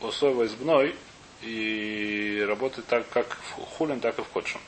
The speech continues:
То есть Мишна всем этим занимается постоянно. Откуда ты знаешь, говорит Гмара, может, он только в Хулин? Значит, э, да,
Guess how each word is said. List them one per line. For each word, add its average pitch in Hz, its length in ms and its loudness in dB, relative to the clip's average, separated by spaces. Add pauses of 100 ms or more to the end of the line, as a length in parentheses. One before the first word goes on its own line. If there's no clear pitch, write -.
То 101 60 -10
есть - 160 -12
Мишна 120 240 -4
всем 107 200 -4
этим 95 160 -8
занимается 92 340 -4
постоянно. - 260 -6
Откуда 127 180 -8
ты 147 80 2
знаешь, 156 240 -2
говорит 131 160 -2
Гмара, 104 160 2
может, 107 180 -2
он 113 80 0
только 113 180 -4
в - 60 -6
Хулин? 117 220 -4 (2500)
Значит, 113 520 -4
э, 107 340 4
да, 131 220 6